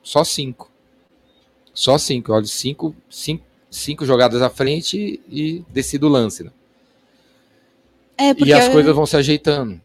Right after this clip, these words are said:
Speaker 1: Não adianta pens-, é, ficar pensando lá na frente que não... As
Speaker 2: E
Speaker 1: coisas
Speaker 2: são
Speaker 1: mudam.
Speaker 2: coisas, são conjunturas que talvez nunca cheguem, que nunca aconteçam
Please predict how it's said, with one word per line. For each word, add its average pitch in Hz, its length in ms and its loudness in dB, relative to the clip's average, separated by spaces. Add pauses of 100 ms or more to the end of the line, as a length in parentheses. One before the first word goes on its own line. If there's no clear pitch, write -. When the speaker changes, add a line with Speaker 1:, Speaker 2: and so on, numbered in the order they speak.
Speaker 1:
Não 127 120 -2
adianta 160 280 0
pens-, 139 320 -6
é, 113 140 -6
ficar - 240 -10
pensando 117 340 -10
lá 113 100 -2
na 110 100 -2
frente 117 360 -6
que 139 400 -6
não... 135 400 -16 (680)
As - 140 -18
Speaker 2:
E - 20 -20
Speaker 1:
coisas 285 180 0
Speaker 2:
são 359 120 8
Speaker 1:
mudam. 349 100 2
Speaker 2:
coisas, 320 300 4
são 269 460 -2
conjunturas 277 920 0
que - 100 -16
talvez 262 300 0
nunca 339 200 2
cheguem, 175 600 -2
que - 140 -10
nunca 277 180 0
aconteçam 233 760 -2